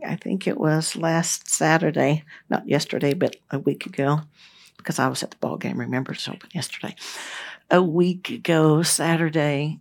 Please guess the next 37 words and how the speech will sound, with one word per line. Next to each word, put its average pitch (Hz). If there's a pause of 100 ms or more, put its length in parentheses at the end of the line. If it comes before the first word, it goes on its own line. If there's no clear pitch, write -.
(160)
we 165
were 151
just 156
simply 160
asking 151
him, 143
you 139
know, 135 (360)
you 165
made 165
the 175
way 156
open 156 (200)
for 139
heaven 151 (720)
for -
us 151
to -
encounter 160
you, 147 (440)
Father, 151
Son, 151
and -
Holy 160
Spirit 147
intimately, 147 (300)
and 143
you 139
also 156
gave 139
us - (120)
access 135 (300)
to 147
the -
kingdom 147
of 123
heaven. 156